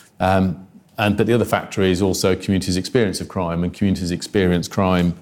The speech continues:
um, at different rates, which is also something that we have to counter, 'cause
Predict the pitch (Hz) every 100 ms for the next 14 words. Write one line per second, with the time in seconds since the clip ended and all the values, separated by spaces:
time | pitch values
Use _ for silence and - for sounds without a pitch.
0 | - _ _ - 82 82 82 80 - _
1 | _ _ _ _ _ _ - 82 85 -
2 | 80 90 87 - - 85 82 95 92 -
3 | 82 98 87 82 78 87 82 - 87 80
4 | - 92 82 78 78 92 -